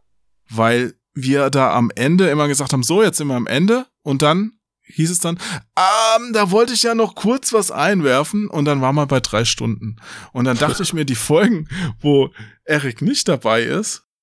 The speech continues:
die dürfen jetzt nicht nach fünfundvierzig Minuten vorbei sein. Da erwarten die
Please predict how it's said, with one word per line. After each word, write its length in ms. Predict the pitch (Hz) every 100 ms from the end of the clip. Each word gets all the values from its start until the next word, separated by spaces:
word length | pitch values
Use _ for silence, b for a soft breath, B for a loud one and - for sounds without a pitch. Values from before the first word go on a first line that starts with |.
| _ _ _ _
die 260 | 139 135 135
dürfen 280 | - 156 175
jetzt 320 | 170 156 - - _ _
nicht 440 | 170 208 - - _ -
nach 280 | 175 170
fünfundvierzig 500 | - 180 185 180 175
Minuten 440 | 170 151 170 180 165
vorbei 420 | 151 139 147 220
sein. 520 | 147 117 127 175 160 - _ _
Da 180 | - 127
erwarten 680 | - 127 113 117 - 190 175
die 360 | 147 151 139 120